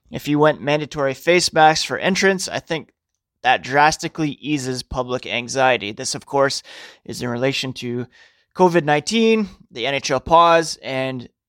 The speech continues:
if and when hockey will resume anytime soon. Right now, the plan seems to be hosting games in, uh,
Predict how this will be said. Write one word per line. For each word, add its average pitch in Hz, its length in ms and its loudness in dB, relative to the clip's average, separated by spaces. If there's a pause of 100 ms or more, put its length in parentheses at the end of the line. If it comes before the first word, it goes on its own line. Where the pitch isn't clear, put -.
(100)
if 156 200 -2
and 147 120 -4
when 135 520 2
hockey 147 420 2
will 127 220 -4
resume 127 520 -4
anytime 120 540 -6
soon. 156 500 2 (680)
Right 175 240 6
now, 170 300 6
the 180 100 -2
plan 165 460 0
seems 160 320 -6
to 156 80 -14
be 151 420 0 (340)
hosting 151 720 -2 (800)
games 151 440 2
in, 123 460 -6 (720)
uh, - 160 -10